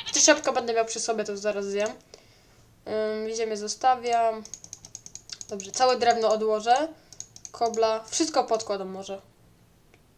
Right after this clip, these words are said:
Dobra, pyk. Y, więc tak, biorę ze sobą bruk. Myślę, że tyle starczy. Ziemię też. Dobra. Y, ziemię też tutaj biorę.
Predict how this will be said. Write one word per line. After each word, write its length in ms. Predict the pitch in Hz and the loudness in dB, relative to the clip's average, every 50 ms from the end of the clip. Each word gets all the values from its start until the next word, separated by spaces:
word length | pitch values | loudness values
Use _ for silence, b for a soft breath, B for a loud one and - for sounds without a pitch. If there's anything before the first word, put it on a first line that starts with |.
| - - - - - - - - - - - | -20 -20 -20 -20 -20 -20 -20 -20 -18 -14 -10
Dobra, 240 | 202 196 190 381 - - - - | -8 -6 -6 -6 -6 -8 -4 -2
pyk. 200 | - 269 302 - | 0 0 0 -2
Y, 1600 | - 415 415 392 392 392 403 - 392 - - - - - - - - _ _ _ _ _ - _ _ _ - 208 214 214 214 208 202 | -4 -8 -10 -10 -10 -12 -12 -12 -14 -16 -16 -20 -20 -20 -20 -20 -20 _ _ _ _ _ -20 _ _ _ -6 -2 0 0 0 -2 -2
więc 260 | 208 214 214 208 - | -4 -6 -6 -6 -6
tak, 140 | - 202 196 | -6 -6 -6
biorę 320 | 202 196 247 269 277 262 | -2 2 2 2 2 2
ze 80 | 247 - | -2 -4
sobą 240 | - 240 220 226 220 | -4 -4 -2 -2 -2
bruk. 420 | 214 196 202 202 208 214 214 - - | -2 -2 -2 -2 -2 -4 -6 -12 -14
Myślę, 260 | 233 214 - 233 226 226 | -12 -10 -8 -6 -6 -6
że 100 | 220 214 | -6 -8
tyle 220 | - 220 214 208 | -8 -6 -6 -6
starczy. 640 | 208 - - 202 202 208 - - - 208 208 220 233 226 - _ _ _ _ _ _ - - - - - - - _ _ _ - - - - - _ _ _ _ _ _ _ - - 220 226 | -6 -4 -4 -4 -4 -6 -12 -10 -8 -6 -6 -6 -8 -10 -16 _ _ _ _ _ _ -20 -20 -20 -20 -20 -20 -20 _ _ _ -20 -20 -20 -20 -20 _ _ _ _ _ _ _ -14 -8 -6 -6
Ziemię 460 | 226 226 254 254 254 240 233 226 226 | -2 2 2 2 2 2 0 0 -2
też. 600 | 220 - - 208 208 214 214 - - - - - - _ _ - - - _ _ - - - - - - - - - - - - - - - - - - - - - - - _ _ - - - - B B B B B B B B B B B B - - - - - - | -2 0 0 2 2 2 0 -2 -8 -10 -10 -14 -20 _ _ -20 -20 -20 _ _ -20 -20 -20 -20 -20 -20 -20 -20 -20 -20 -20 -20 -20 -20 -20 -20 -20 -20 -20 -20 -20 -20 -20 _ _ -18 -14 -14 -14 B B B B B B B B B B B B -20 -20 -20 -20 -18 -12
Dobra. 360 | - 196 196 196 214 - - - B B B B B B B - | -10 -6 -2 -2 -2 -2 -2 -6 B B B B B B B -2
Y, 640 | 226 233 233 233 226 220 220 220 220 220 220 220 220 | 0 2 2 2 4 4 4 2 2 0 -2 -6 -8
ziemię 440 | 214 208 220 247 254 254 240 226 226 | -8 -6 -4 -4 -2 -2 -2 -4 -4
też 400 | 226 - - 226 214 220 214 - | -6 -6 -2 0 0 0 0 -4
tutaj 240 | - 226 220 214 202 | -8 -6 -4 -4 -2
biorę. 440 | 196 220 226 240 247 247 254 269 | 0 0 0 2 2 0 0 0